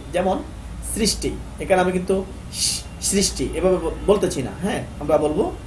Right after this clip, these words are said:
সৃষ্টি, স্মৃতি, স্পর্শ, স্র, শ্রী, আশ্রম ইত্যাদি। ওকে, নেক্সট। সমাসবদ্ধ পদ ও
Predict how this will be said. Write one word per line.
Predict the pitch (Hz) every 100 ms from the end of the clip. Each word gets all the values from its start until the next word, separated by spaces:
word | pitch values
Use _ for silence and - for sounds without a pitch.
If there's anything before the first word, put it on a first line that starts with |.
| -
সৃষ্টি, | 214 196 - 110 - - - - -
স্মৃতি, | 196 175 135 - - -
স্পর্শ, | - 196 151 - 120 - - -
স্র, | 202 160 107 - - - -
শ্রী, | 190 139 - - -
আশ্রম | - 147 - 160 120 -
ইত্যাদি। | - 139 101 90 - - - - - - - - - - -
ওকে, | 180 185 - - 175 165 208 - - - - 143
নেক্সট। | 131 107 - - - - - - - - - - - - - - - - - - - - - -
সমাসবদ্ধ | 226 226 226 208 196 190 214 214 -
পদ | 185 175 196 - - - - - - - -
ও | 170 208